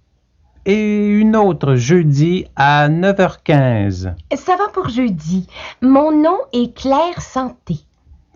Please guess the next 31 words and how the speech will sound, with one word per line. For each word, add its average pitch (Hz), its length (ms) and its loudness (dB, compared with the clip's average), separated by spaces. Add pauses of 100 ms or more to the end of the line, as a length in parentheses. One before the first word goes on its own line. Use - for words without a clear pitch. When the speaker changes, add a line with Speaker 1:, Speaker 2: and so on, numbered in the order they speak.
(340)
Speaker 1:
Pour 147 180 6
un 151 140 8
examen 151 400 4
de 143 100 4
l'estomac, 127 800 0 (100)
il 131 140 -4
faut 127 180 0
être 127 220 0
à 113 100 0
jeun 139 300 4
le 123 80 4
matin. 123 400 0 (640)
Speaker 2:
Ah, 151 440 -6 (280)
est-ce 247 200 -4
que - 100 -12
je - 100 -12
peux 285 120 -2
prendre 339 380 -4
mes 214 140 0
pilules ? 180 460 -4
Speaker 1:
Non. 113 520 2 (480)
Et 143 140 4
ne 139 160 6
pas 185 240 0
boire, 147 680 0 (120)
ne 110 200 2
pas 170 300 -2
manger. 151 580 -2 (500)
Speaker 2:
Oui, 220 300 -2 (220)
je 220 180 -4
comprends. 147 480 -6